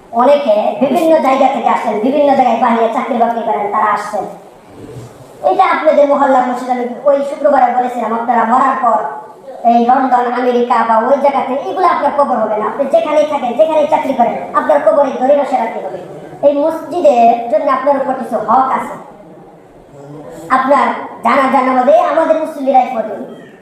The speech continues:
এজন্য আপনি খুশিতে হলে আপনার কাছে কোনো বেতন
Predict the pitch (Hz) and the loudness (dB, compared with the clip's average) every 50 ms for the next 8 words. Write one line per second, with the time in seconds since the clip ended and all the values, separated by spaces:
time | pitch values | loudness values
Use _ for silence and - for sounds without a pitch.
0 | - - - - - - - - 240 254 233 349 339 330 320 311 311 587 - - | -20 -20 -20 -20 -20 -18 -10 -4 -2 2 2 4 4 4 2 0 0 0 -2 -2
1 | - - 392 - 370 370 381 403 381 359 359 359 311 262 - - - - - - | -4 -6 -4 -4 -4 -2 0 2 4 4 4 4 2 0 -2 -4 -8 -12 -16 -16
2 | - - - - - 226 226 240 277 320 311 311 277 269 269 277 254 240 240 - | -18 -20 -20 -14 -10 -8 -8 -4 -2 0 0 0 0 -2 0 2 2 4 4 2
3 | - - 302 294 285 277 277 277 277 277 269 | 2 -2 -2 0 0 2 2 2 2 0 -2